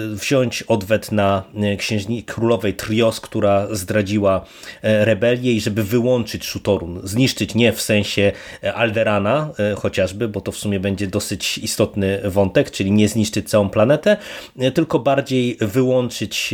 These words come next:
ją z eksploatacji, tak żeby Shutorun nie było w stanie już, e,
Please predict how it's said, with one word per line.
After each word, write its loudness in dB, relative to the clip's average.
ją 2
z -8
eksploatacji, 0
tak -4
żeby -2
Shutorun 2
nie 4
było 4
w -8
stanie 0
już, -4
e, 0